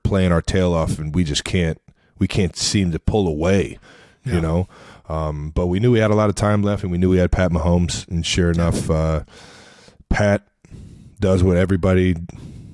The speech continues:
Speaker 1: you know, doesn't think he can do, and that's take off running.
Speaker 2: Yeah.
Speaker 1: Um, you guys go man coverage, and sure enough, Pat just felt the, felt the lane and felt the middle of the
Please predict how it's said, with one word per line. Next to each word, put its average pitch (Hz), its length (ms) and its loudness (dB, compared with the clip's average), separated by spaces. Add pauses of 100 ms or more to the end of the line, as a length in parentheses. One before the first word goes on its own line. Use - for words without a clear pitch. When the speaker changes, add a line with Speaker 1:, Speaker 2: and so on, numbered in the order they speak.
(260)
Speaker 1:
you 87 120 2
know, 95 220 2 (260)
doesn't 92 300 0
think 104 240 0
he 110 120 2
can 113 140 0
do, 127 280 2 (400)
and 92 180 2
that's 95 400 0
take 110 240 0
off 113 200 2
running. 120 360 0 (580)
Speaker 2:
Yeah. 76 200 0
Speaker 1:
Um, 76 300 -4 (120)
you 85 80 -8
guys 92 220 2
go 92 140 2
man 92 280 2
coverage, 107 640 0
and 80 540 -4
sure 90 300 0
enough, 90 260 2
Pat 92 280 0
just - 180 -4
felt 92 260 0
the, 92 120 -4
felt - 340 -2
the 92 80 2
lane 98 340 2
and 90 80 2
felt 92 220 0
the 95 60 2
middle 95 260 4
of 90 60 4
the 85 60 4